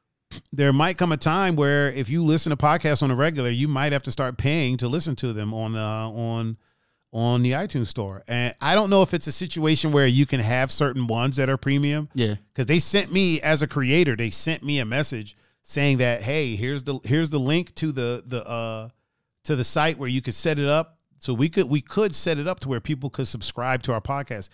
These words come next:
Speaker 1: You can set your own pricing. So you can do, like, you know, twenty dollars a month,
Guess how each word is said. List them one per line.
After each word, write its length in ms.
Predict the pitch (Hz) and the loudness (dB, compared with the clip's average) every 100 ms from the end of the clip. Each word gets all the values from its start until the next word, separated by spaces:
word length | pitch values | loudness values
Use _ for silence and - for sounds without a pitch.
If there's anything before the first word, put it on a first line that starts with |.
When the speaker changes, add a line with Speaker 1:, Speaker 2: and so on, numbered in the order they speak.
| _ _ | _ _
Speaker 1:
You 140 | 131 131 | -4 0
can 140 | 135 | 0
set 260 | - 151 139 | 0 0 0
your 180 | 143 127 | -2 0
own 160 | 135 | 0
pricing. 560 | 131 127 123 - 147 170 - _ _ _ _ | -2 -2 -2 -2 -4 -6 -12 _ _ _ _
So 160 | - 139 | -6 -2
you 120 | 127 | 0
can 140 | 135 | 0
do, 160 | 131 143 | 0 0
like, 240 | 127 113 - _ _ - | 0 -4 -8 _ _ -6
you 140 | 123 | -4
know, 260 | 107 107 113 _ _ - | -4 -6 -12 _ _ -12
twenty 280 | - 127 123 | -2 2 2
dollars 260 | 123 127 | 2 2
a 80 | 127 | 2
month, 360 | 123 127 127 | 2 2 0